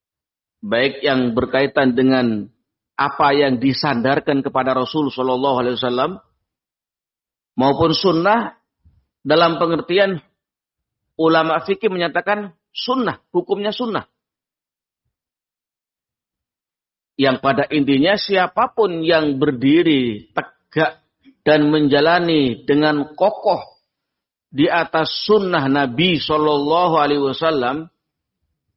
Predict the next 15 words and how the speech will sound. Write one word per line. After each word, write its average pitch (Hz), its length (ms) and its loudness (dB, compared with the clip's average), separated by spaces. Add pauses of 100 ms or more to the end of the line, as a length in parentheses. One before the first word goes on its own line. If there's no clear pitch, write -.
(800)
maka 175 400 0
dia 170 640 2
akan 180 380 0 (100)
mendapatkan 170 1120 0
rintangan, 185 1040 -2
cobaan, 190 800 0
gangguan, 135 1120 0 (640)
baik 131 240 0
dari 147 240 0
dalam 131 560 0
diri 160 320 2
sendiri 147 460 2 (600)
maupun 127 380 0
dari 127 160 0
luar. 120 320 -2